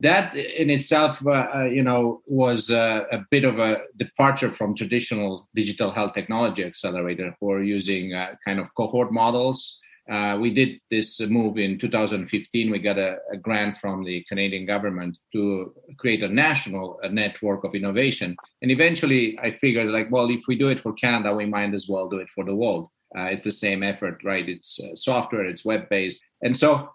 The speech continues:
uh, that's kind of how, uh, uh, it evolved. Now, I've been in digital health, as you know, for about eleven years now. And so that seems like, uh, I don't know,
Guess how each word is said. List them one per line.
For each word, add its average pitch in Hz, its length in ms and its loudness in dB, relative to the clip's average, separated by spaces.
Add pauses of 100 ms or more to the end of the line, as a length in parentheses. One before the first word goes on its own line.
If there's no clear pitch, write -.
(200)
uh, 135 280 0
that's 202 260 4
kind 170 220 4
of 135 160 0
how, 123 420 4
uh, 110 160 2 (140)
uh, 117 340 2
it 135 340 -2
evolved. 107 500 2 (280)
Now, 143 260 6
I've 151 220 4
been 180 140 6
in 165 100 6
digital 131 400 4
health, 117 460 2
as 107 180 0
you 120 100 6
know, 104 480 2
for 110 160 2
about 98 280 2
eleven 101 340 2
years 101 320 0
now. 87 320 -4 (300)
And 107 380 -2
so 104 540 0
that 123 200 4
seems 151 320 4
like, 131 280 4
uh, 110 200 4
I 113 220 4
don't 110 160 0
know, 107 380 0